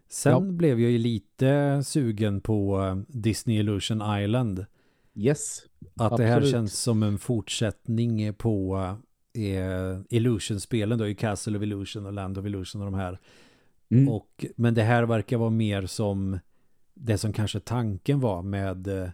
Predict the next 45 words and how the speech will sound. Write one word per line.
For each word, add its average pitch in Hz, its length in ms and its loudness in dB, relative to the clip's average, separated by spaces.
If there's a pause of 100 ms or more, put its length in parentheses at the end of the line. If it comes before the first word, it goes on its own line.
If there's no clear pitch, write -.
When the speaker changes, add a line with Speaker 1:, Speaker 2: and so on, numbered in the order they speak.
(680)
Speaker 1:
är 92 120 -10
det 87 60 -4
World 131 440 2
of 127 100 2
Illusion 95 560 -4
som 110 160 -6
är 92 80 -4
till 92 160 -10
Sega 98 260 -4
Mega 90 220 -8
Drive? 92 320 -10 (760)
Där 110 240 0
du 110 120 0
är 101 460 -2 (140)
Musse 110 320 -2
Pigg 107 240 -6
och 101 120 -6
Kalle 113 200 0
Anka. 120 500 -4 (440)
Och 131 180 0
när 117 120 2
du 113 80 2
kör 107 220 0
tvåspelarläge, 107 1120 0
då 135 160 2
måste 123 380 0
du 101 100 0
samarbeta 98 840 -2
med 113 140 0
att 98 60 -4
någon 117 300 2
kan 113 200 -2
hissa 113 360 -2
ner 107 680 0 (300)
något 107 260 -2
rep 104 300 -2
som 107 140 -4
några 98 120 -2
andra 92 220 -2
kan 95 340 -6
klättra 101 420 -4
upp 131 220 0
Speaker 2:
Ja. 110 80 -2
Speaker 1:
för, 101 340 -2
eller 101 300 -2